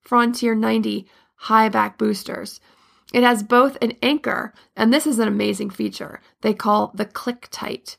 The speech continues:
The back of the seat clicks out with a press of two buttons, and you thread the seat belt through there and hook it in.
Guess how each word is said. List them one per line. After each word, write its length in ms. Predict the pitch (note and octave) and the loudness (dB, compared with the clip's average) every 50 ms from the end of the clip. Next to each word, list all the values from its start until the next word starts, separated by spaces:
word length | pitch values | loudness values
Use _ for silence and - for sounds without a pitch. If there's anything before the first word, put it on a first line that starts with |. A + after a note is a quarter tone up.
| _ _ _ _ _ _ | _ _ _ _ _ _
The 100 | - A#3 | -2 -2
back 400 | G#3+ G#3 - - B3+ C4 C#4+ C#4+ | 0 4 4 6 6 6 4 2
of 100 | F#4 D4+ | 0 2
the 100 | D4 C#4+ | 2 2
seat 480 | C4 - - - D4 B3 - - _ - _ - | 0 0 0 0 0 0 0 -2 _ -20 _ -12
clicks 380 | - - C#4+ D#4 D#4 - - | -4 -2 -2 -2 -2 -2 -2
out 300 | - G#3+ G3+ - - _ _ - | 0 0 0 0 -2 _ _ -6
with 160 | - A3 G#3+ | -4 -2 -2
a 40 | A#3 | -2
press 320 | A3+ - - C4 B3+ B3 - | -4 0 0 0 0 2 -2
of 140 | B3+ A#3+ | -4 -4
two 160 | - - B3+ A#3+ | -2 -2 0 2
buttons, 560 | A3 - - - C#4 C4 B3+ B3+ B3+ - - - - - - - | 4 2 2 2 2 0 0 -2 -4 -6 -14 -20 -20 -20 -8 0
and 180 | - A#3 A#3 | 2 4 6
you 120 | A#3+ B3 A#3+ | 6 6 4
thread 420 | A#3+ - A#3+ A3 A#3 A3+ A#3+ A#3 | 0 -2 0 2 2 2 2 2
the 80 | D4 C#4 | 0 -2
seat 340 | - - - A#3 G#3+ - | -2 -2 -4 -4 -4 -2
belt 280 | - A3 G#3+ G3+ - - | 0 0 0 0 -2 -6
through 320 | - - A3 G#3+ G#3+ G#3+ | -6 -2 0 2 2 2
there 280 | G3 F3+ - G3+ G3 - - | 2 2 2 2 0 0 -2
and 100 | G#3 G3+ | -4 -6
hook 300 | F#3+ - - A3 A3 - | -6 -4 -4 -4 -2 0
it 80 | A3+ A3+ | 2 2
in. 260 | B3 A#3 G#3 F#3+ | 2 2 0 -4